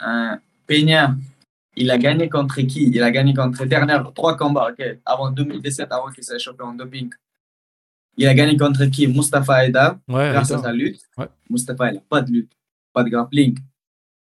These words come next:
Speaker 1: Et c'est un bon striker, peut-être qu'il a un caractère, tu vois. Il faut
Speaker 2: Mhm.
Speaker 1: dire, je
Speaker 2: Mhm.
Speaker 1: respecte Mustafa, j'ai
Speaker 2: Mhm.
Speaker 1: aucun truc contre lui.
Speaker 2: Ah, je
Speaker 1: Il a pas de
Speaker 2: ouais.
Speaker 1: grappling de lutte, il faut dire, il faut dire la vérité.
Speaker 2: Mhm.
Speaker 1: Ilias, mon frère, t'as regardé ce combat ?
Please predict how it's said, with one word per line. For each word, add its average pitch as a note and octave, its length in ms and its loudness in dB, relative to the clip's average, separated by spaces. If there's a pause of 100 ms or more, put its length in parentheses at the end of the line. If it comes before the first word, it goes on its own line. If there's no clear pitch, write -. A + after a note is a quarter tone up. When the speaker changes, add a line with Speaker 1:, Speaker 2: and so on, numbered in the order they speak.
(360)
Speaker 1:
Et A#2+ 280 6
c'est C3 100 2
un B2+ 120 4
bon C#3 260 4
striker, C3 400 -2
peut-être C3 260 -6
qu'il A#2+ 100 -2
a A2+ 40 0
un A2 80 -4
caractère, C#3 560 0
tu C3+ 100 -8
vois. A#2+ 140 0
Il A2+ 80 -2
faut A#2 100 -6
Speaker 2:
Mhm. B2+ 60 2
Speaker 1:
dire, C#3 180 0
je B2 100 0
Speaker 2:
Mhm. A#2+ 60 -2
Speaker 1:
respecte F#3+ 360 0
Mustafa, C3 340 -2
j'ai A#2+ 120 -4
Speaker 2:
Mhm. A#2+ 60 -6
Speaker 1:
aucun C#3+ 260 -6
truc D#3+ 320 -14
contre C3+ 300 -10
lui. D#3+ 260 -4 (120)
Speaker 2:
Ah, D3 100 -4
je - 140 -10
Speaker 1:
Il - 40 -20
a A2 40 -20
pas - 200 0
de B2+ 60 4
Speaker 2:
ouais. A#2+ 60 0
Speaker 1:
grappling B2 320 0
de C3+ 80 -2
lutte, C#3 200 6
il C3+ 60 -2
faut B2 120 -2
dire, A#2 260 2
il A2 320 -2
faut C#3 120 -4
dire F3+ 240 2
la A#2+ 100 2
vérité. A#2+ 500 -2 (140)
Speaker 2:
Mhm. A2 220 -14 (120)
Speaker 1:
Ilias, E3+ 480 0 (1080)
mon A3+ 80 -12
frère, C#3 260 -4
t'as A#2 100 -2
regardé C#3 340 2
ce - 140 -4
combat ? C3 360 -8